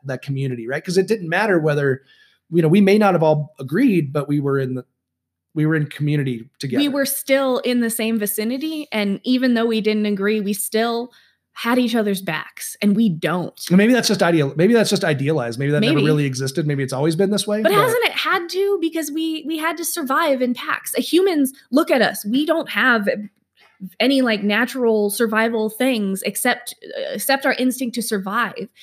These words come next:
Speaker 2: And in order to survive
Speaker 1: Well, and our brains help.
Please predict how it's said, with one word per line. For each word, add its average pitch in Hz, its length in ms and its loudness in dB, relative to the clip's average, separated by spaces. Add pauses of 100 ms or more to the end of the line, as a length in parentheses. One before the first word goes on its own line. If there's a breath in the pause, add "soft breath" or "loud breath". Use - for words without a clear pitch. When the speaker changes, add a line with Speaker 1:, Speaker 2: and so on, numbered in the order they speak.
(160 loud breath)
Speaker 2:
And 233 120 0
in 233 40 2
order 262 220 4
to 269 100 -2
survive 214 580 0
Speaker 1:
Well, 165 80 4
and 156 80 2
our 139 60 2
brains 123 520 -2 (180)
help. 120 220 -8